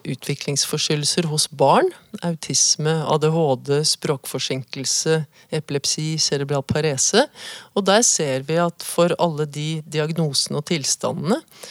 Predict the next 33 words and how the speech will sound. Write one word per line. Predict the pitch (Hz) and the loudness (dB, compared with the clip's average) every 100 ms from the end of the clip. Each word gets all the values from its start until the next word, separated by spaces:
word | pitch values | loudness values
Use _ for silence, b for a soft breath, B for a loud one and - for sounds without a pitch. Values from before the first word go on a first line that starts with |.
| B B B | B B B
og | 156 | -2
symptomene | - 180 - 139 139 135 | 0 0 0 -2 -2 -4
på | - 139 | -2 2
det, | 175 254 | 2 4
så | - - 208 | 2 4 4
er | 175 135 127 | 4 2 0
det | 151 160 | 0 0
en | 160 165 - _ | 0 -2 -6 _
stor | - - 214 214 | -4 2 6 6
overvekt | 147 120 139 - - | 4 0 -6 -6 -6
av | 139 143 | -6 -4
gutter | 139 147 _ - 269 - | -6 -8 _ 2 2 0
sammenlignet | - 151 127 135 - | -2 -2 -4 -8 -8
med | 151 151 143 | -6 -4 -4
jenter. | 127 - 135 | -6 -8 -8
Det | 143 123 | -4 -2
er | 160 | 0
også | 185 - 160 | 0 0 0
jenter, | 147 - 247 277 | -2 -2 -2 -4
men | 208 175 185 190 | -10 -6 -4 -2
det | |
er | - 202 - | -2 -2 -2
enda | 165 127 | -2 -4
flere | 131 - 135 | -6 -6 -6
gutter. | 143 - - - - B B B B B B B | -10 -10 -12 -14 -18 B B B B B B B
Så | - | 0
det | 185 175 | 4 4
var | 202 | 4
den | 262 | 6
ene | 226 135 135 | 4 4 2
siden | - 135 139 | 0 -2 -2
av | 151 | -2
det. | 170 | -2